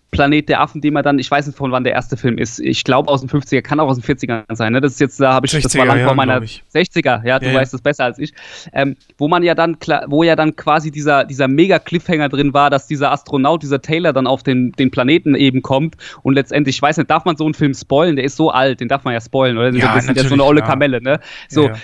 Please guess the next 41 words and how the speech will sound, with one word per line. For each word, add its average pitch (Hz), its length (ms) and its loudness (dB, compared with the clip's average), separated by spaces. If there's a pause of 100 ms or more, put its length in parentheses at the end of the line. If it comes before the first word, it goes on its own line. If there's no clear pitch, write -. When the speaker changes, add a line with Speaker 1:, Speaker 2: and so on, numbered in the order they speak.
Speaker 1:
ähm, 147 200 0
wo 151 80 2
der 160 100 4
dann 160 120 2
auf 156 140 0
diese, 147 320 0
auf 151 140 0
diesen 139 400 -2
Planeten 151 460 2
eben 160 180 4
kommt, 151 180 -2
wo 147 60 4
dann 147 140 2
eben 147 160 2
nur 143 180 4
Affen 165 240 -2
sind 165 160 0
und 131 100 0
Menschen 156 300 -2
gefangen 165 300 0
sind 156 140 -2
und 143 40 2
am 131 140 2
Ende 160 240 0
sieht 156 180 -2
er 139 80 2
halt 143 160 0
dann 147 100 0
diese 131 200 -4
Freiheitsstatue, 143 800 0
die 139 100 -6
da 127 160 2
umgefallen 131 600 0
ist 147 160 -6
und 139 80 0
man, 131 160 0
und 147 100 -2
es 127 80 0
stellt 160 260 0
halt 143 160 0
fest, 165 200 -2